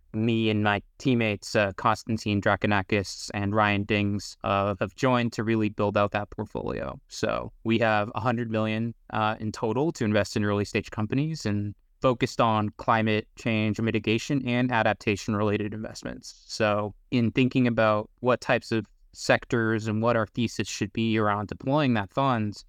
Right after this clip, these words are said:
you know, we really thought about, like, what are the assets in the state of Connecticut? You know, what are some of our competitive advantages? There's obviously a lot of climate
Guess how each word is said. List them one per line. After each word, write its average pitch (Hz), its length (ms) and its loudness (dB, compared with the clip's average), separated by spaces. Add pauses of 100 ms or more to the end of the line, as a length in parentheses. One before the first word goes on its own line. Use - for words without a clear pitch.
(140)
you 113 80 0
know, 110 140 2
we 107 100 0
really 110 220 2
thought 110 240 2
about, 107 220 2
like, 101 160 -2
what 107 180 2
are 120 80 2
the 110 160 0
assets 104 720 -2
in 117 120 2
the 107 80 2
state 107 240 0
of 101 80 -6
Connecticut? 101 520 -2
You 107 120 0
know, 104 100 2
what 104 300 0
are 104 240 0 (160)
some - 260 -4
of 101 100 -2
our 104 220 4
competitive 104 540 -2
advantages? 104 800 -2 (320)
There's 110 120 -2
obviously 110 340 2
a 101 80 0
lot 101 180 2
of - 80 -6
climate 104 400 0